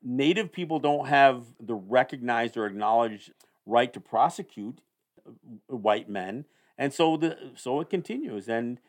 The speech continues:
and, and almost c-, it continues unabated. And, and we, look, we get a headline every once in a while. We get a commitment from,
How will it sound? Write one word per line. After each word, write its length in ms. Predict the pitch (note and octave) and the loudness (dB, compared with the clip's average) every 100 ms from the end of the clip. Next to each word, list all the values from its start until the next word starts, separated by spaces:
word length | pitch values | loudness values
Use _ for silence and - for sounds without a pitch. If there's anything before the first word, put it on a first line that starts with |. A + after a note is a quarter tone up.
| _ _ | _ _
and, 260 | - C3+ C#3 | -2 0 0
and 140 | D3 C3+ | 0 4
almost 400 | B2+ D#3 E3 - | 4 4 -2 -4
c-, 100 | D#3 | -8
it 140 | C#3+ - | -8 -6
continues 420 | C3+ B2+ C3 B2+ | -6 -4 -6 -4
unabated. 560 | B2+ C3 B2+ F#3 C#3 F#2+ | -2 -2 0 -2 -2 -4
And, 220 | A2+ B2+ | -6 -8
and 220 | - D3 C3+ | -12 -12 -8
we, 100 | C#3+ | -4
look, 180 | E3+ F3 | -4 -2
we 80 | A2 | -2
get 140 | A#2+ | -2
a 60 | G#2 | 0
headline 420 | A#2+ D3 E3+ E3+ | -2 0 0 0
every 160 | E3+ | -2
once 200 | E3 E3 | -2 -4
in 60 | D#3+ | -6
a 40 | |
while. 380 | D3 D3+ D3+ D3+ | -4 -2 -2 -4
We 120 | A#2 | -8
get 140 | F#2+ G2+ | -8 -8
a 40 | |
commitment 460 | - A2+ C3 C3 A#2 | -8 -8 -6 -8 -6
from, 320 | A2+ A2 G2+ | -4 -4 -8